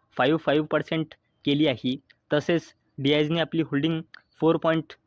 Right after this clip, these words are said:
थ्री सेवन पर्सेंटने फोर पॉइंट फोर थ्री पर्सेंट केली आहे. तसेच या कंपनीमध्ये पब्लिकने आपली होल्डिंग थर्टी एट पॉइंट सिक्स सेवन पर्सेंटने थर्टी एट पॉइंट फोर सिक्स पर्सेंट केली आहे.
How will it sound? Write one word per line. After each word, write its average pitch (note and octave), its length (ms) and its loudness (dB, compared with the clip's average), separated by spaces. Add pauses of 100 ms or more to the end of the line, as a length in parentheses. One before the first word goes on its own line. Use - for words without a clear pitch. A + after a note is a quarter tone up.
(200)
थ्री E3+ 140 0
सेवन D#3+ 260 0
पर्सेंटने D#3+ 520 -2 (380)
फोर D#3+ 180 2
पॉइंट D#3+ 360 -2 (400)
फोर D#3+ 240 2
थ्री E3 120 -2
पर्सेंट D#3 480 -4 (280)
केली D3+ 260 2
आहे. B2 280 -2 (340)
तसेच D#3 420 -2 (220)
या D#3+ 140 0
कंपनीमध्ये D#3 720 -2 (340)
पब्लिकने D3 420 -2
आपली D#3+ 200 -2
होल्डिंग D#3 380 -2 (360)
थर्टी C3+ 220 0
एट D#3 200 0
पॉइंट E3 320 0 (420)
सिक्स - 220 -4
सेवन D#3+ 200 0
पर्सेंटने D#3+ 500 -2 (320)
थर्टी C#3 240 -2
एट D#3+ 120 0 (100)
पॉइंट E3 320 -2 (380)
फोर D#3+ 160 2
सिक्स D#3+ 260 -6
पर्सेंट D#3 460 -4 (340)
केली D3+ 260 2
आहे. B2 300 -2